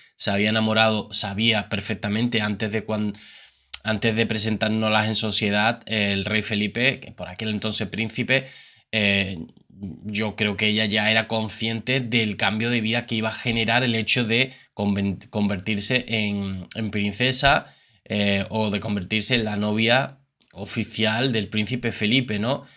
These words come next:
Entonces yo creo que era consciente. Eh, no le gusta el cambio de vida, no le gusta, no lo sé.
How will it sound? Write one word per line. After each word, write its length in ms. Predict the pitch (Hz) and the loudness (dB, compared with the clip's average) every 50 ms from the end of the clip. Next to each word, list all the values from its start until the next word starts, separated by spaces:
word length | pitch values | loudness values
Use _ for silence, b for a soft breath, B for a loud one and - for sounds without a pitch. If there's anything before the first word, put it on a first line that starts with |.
| B B B B B B | B B B B B B
Entonces 640 | B - 101 98 - 104 104 - - 107 107 104 95 | B -8 -6 -4 -2 -2 0 2 2 2 2 2 0
yo 140 | 95 104 95 | -2 -4 -2
creo 180 | 98 104 98 101 | -2 -4 -4 -2
que 80 | 107 | 0
era 160 | 104 107 107 | 0 0 0
consciente. 800 | - 117 107 104 98 - 107 107 110 107 101 104 98 - - _ | 0 0 -2 0 0 0 0 0 -2 -2 -4 -6 -8 -10 -10 _
Eh, 460 | - 107 107 104 104 104 104 101 101 101 | -12 -8 -6 -4 -2 -2 -2 -2 -2 -2
no 640 | 101 101 101 101 98 98 98 95 90 92 107 117 127 | -2 -4 -4 -4 -4 -4 -4 -6 -4 -4 -2 0 0
le 60 | 135 | 0
gusta 240 | 135 135 135 139 131 | 0 0 0 -2 -2
el 60 | 120 | 0
cambio 240 | 127 120 117 117 117 | 0 0 0 0 0
de 100 | 120 139 | 0 0
vida, 200 | 147 135 113 104 | 0 2 0 0
no 120 | 104 113 | 0 0
le 80 | 120 120 | -2 -2
gusta, 420 | 110 117 120 - - 117 101 87 | -2 -4 -4 -4 -2 -2 -2 -2
no 160 | 98 113 117 | -4 -4 -4
lo 120 | 120 107 98 | -2 -2 0
sé. 300 | - - 123 110 92 | 0 2 2 0 -2